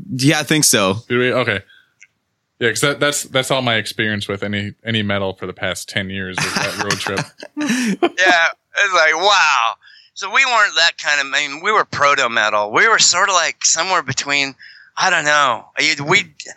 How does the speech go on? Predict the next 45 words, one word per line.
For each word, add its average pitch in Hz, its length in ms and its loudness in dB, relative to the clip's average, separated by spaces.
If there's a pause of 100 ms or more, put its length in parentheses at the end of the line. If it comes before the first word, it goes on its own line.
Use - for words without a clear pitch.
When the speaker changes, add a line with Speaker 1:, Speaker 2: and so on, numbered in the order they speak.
(300)
Speaker 3:
people, 202 580 2
that's 202 260 2
why 202 160 4
we 165 140 -2
had 170 200 -2
such 160 220 -2
a 143 40 -2
big 147 200 -2
following, 147 460 2
'cause 139 260 -2
you, 143 180 -4
you 135 300 -4
couldn't, 147 440 -2
we 143 120 0
defied 131 600 2
description. 113 760 -2 (320)
We 151 160 2
were 160 160 2
truly 151 520 2
original, 117 600 0
something 120 540 0
that 110 140 2
had 110 140 -2
never 110 260 0
been 104 220 -4
done 98 260 -2
before. 90 560 -4 (400)
So, 101 400 2
I 113 120 4
mean, 147 120 0
it 156 120 0
was 170 180 2
a, 151 80 0
maybe 143 400 0
a 120 80 0
little 131 300 0
bit 123 240 -4
like 110 240 -2
Rush 104 420 2
or 104 120 2
a 95 100 -4
little 113 220 0
bit 107 200 -4
like 104 240 -2
Zeppelin 107 800 0